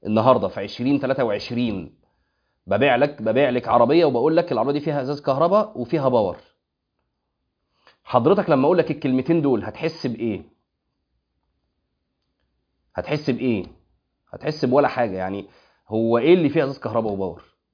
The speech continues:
<laughs> ده اللي أصلا لو ما فيهاش إزاز، إزاز كهرباء وباور، أنا مش هاخدها. صح؟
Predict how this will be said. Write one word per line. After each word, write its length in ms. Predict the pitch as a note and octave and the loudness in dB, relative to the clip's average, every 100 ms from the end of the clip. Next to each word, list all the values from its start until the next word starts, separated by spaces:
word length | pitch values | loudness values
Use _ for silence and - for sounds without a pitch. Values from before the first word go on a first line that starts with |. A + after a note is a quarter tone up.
| _ _ _ | _ _ _
<laughs> 540 | B2+ - _ - - - | -6 -6 _ -20 -18 2
ده 120 | B2 | 4
اللي 220 | B2 B2 | 6 4
أصلا 440 | B2+ D3+ F#3+ D#3 | 4 2 2 2
لو 100 | C#3+ | 4
ما 80 | C3+ | 2
فيهاش 240 | B2 F3+ D3+ | 4 2 0
إزاز، 220 | E3 C3 | -6 -4
إزاز 340 | C3 D#3 A#2+ | -4 -4 -6
كهرباء 340 | - B2 D3+ A#2+ | -6 0 2 2
وباور، 320 | A#2+ B2 A#2+ - _ _ _ _ - | 2 0 0 -8 _ _ _ _ -2
أنا 180 | C#3+ C#3 | 2 2
مش 180 | G3+ | 0
هاخدها. 420 | C3+ D3 F3+ G2+ - _ _ _ _ _ _ _ _ _ _ _ _ _ _ | -2 0 0 -2 -14 _ _ _ _ _ _ _ _ _ _ _ _ _ _
صح؟ 400 | - E3+ - | 4 4 0